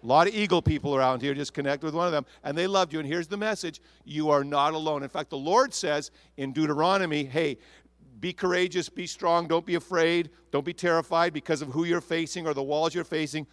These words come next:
The Lord goes with you. I will never leave you and I'll never forsake you." In fact, Jesus said the same thing. He said, "Lo, I am with you always, even to the end of the world." How many know we haven't met the end of the world yet?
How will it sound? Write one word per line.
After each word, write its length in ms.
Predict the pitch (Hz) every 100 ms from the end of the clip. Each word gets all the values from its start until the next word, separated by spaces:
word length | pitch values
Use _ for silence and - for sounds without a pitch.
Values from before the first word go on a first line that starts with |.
| _
The 80 | 127
Lord 400 | 117 131 143 135
goes 260 | 135 135
with 240 | 113 131 -
you. 200 | 110 85 _ _ -
I 160 | 151 147
will 200 | 135 120
never 440 | 120 143 190 233
leave 280 | 208 160 143
you 180 | 156 170
and 140 | 127
I'll 140 | 120 110
never 300 | 113 143 190
forsake 500 | 202 190 - 135 -
you." 100 | 147
In 80 | 120
fact, 220 | 139 117
Jesus 340 | 101 143 135
said 160 | - 139
the 80 | 120
same 300 | - 139 156
thing. 260 | 127 123 - _ _ _ _ _
He 80 | 123
said, 180 | 120 123
"Lo, 400 | 117 131 147 165
I 120 | 160
am 140 | 160 160
with 240 | 160 -
you 380 | 156 156 160 139 _ _ _ _ _ _ _ -
always, 800 | 147 160 175 156 139 135 147 -
even 260 | 156 160
to 100 | 160
the 180 | 170 170
end 200 | 156 160
of 140 | 156 143
the 260 | 156 156 135 _ _
world." 720 | 135 131 156 156 143 123 101 - _
How 120 | - 139
many 240 | 151 180
know 260 | 175 170 160
we 160 | 160
haven't 340 | 135 131 151 -
met 280 | 143 139
the 160 | 139 147
end 140 | 131
of 60 | 135
the 100 | 127
world 300 | 127 123 117
yet? 240 | 117 98